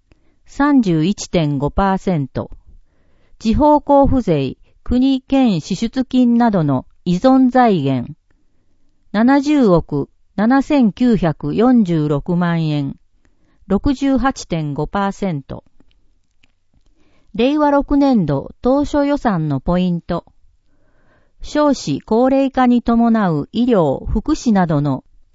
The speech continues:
社会保障費の増加。公共施設の老朽化に伴う多額の更新費用。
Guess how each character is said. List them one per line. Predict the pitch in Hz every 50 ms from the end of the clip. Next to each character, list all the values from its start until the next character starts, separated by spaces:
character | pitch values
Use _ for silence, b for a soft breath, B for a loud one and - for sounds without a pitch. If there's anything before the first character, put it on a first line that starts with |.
| _ _ _ _ _ _ -
社 | - - 214 214
会 | - 277 277 277 277 262
保 | - - 254 247
障 | - - 294 285 262 208
費 | 160 165 147
の | 143 139
増 | 127 - 165 170 165 -
加。 | - - 151 143 - _ _ _ _ _ _ _ _ _ _ _ _ _ _ _ _ _ _ _ _ _ _ _ - _
公 | - 269 285 302 294
共 | - - 302 302 302
施 | - - 277
設 | 254 277 220 - - 165
の | 147 139 139 -
老 | - 185 226 254 269
朽 | - - 277 277 269
化 | - 269 254
に | 240 240 233
伴 | - 226 220 226 220 214 208 185 156
う | 143 131 - - -
多 | - 190
額 | 214 240 254 247 - 254 240
の | 233 226 220 - - -
更 | - 247 254 269 277 262
新 | - - 254 254 254 240
費 | 214 240 226
用。 | 202 151 127 117 - -